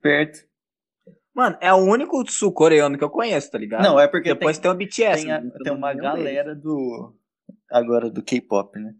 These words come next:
Speaker 2: Ah, mas eu não conheço, mano. Você acha que eu consumo K-pop?
Speaker 1: Ah, o Psy é K-pop.
Speaker 2: Não, mas é tipo, ele consta como rapper, mano. Sabia? Eu
Speaker 1: Hum.
Speaker 2: joguei aqui no Google. Ele consta
Speaker 1: Nossa,
Speaker 2: como rapper.
Speaker 1: essa, essa aí foi dura, viu? Mas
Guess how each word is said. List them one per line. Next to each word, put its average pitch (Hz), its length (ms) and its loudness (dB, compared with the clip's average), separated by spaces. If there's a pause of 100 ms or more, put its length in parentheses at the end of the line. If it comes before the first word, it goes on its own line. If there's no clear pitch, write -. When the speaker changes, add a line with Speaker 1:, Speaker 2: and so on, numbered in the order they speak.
(680)
Speaker 2:
Ah, 196 160 0
mas 185 140 -4
eu 139 60 -6
não 151 120 -6
conheço, 165 400 -4
mano. 110 140 -10
Você 147 80 -4
acha 175 160 -2
que - 80 -6
eu 185 80 -2
consumo 165 380 -8
K-pop? 131 420 -6 (720)
Speaker 1:
Ah, 143 240 4
o 120 260 0
Psy - 180 -2
é 117 260 2
K-pop. 165 540 -6 (1000)
Speaker 2:
Não, 160 180 2
mas 104 220 -6
é 107 100 -6
tipo, 104 380 -12 (480)
ele 160 180 -2
consta 175 300 -2
como 180 240 -4
rapper, - 460 -4
mano. 104 260 -8 (600)
Sabia? 120 520 -8
Eu 113 120 -10
Speaker 1:
Hum. 117 40 -10
Speaker 2:
joguei 117 300 -10
aqui - 160 -16
no 123 80 -12
Google. 104 140 -12
Ele 104 100 -14
consta 98 140 -12
Speaker 1:
Nossa, 120 400 -6
Speaker 2:
como 135 100 -8
rapper. 123 160 -4
Speaker 1:
essa, 117 360 -2
essa 139 280 0
aí 117 80 2
foi 151 200 -2
dura, 104 320 -8
viu? 98 220 -16 (840)
Mas 110 360 0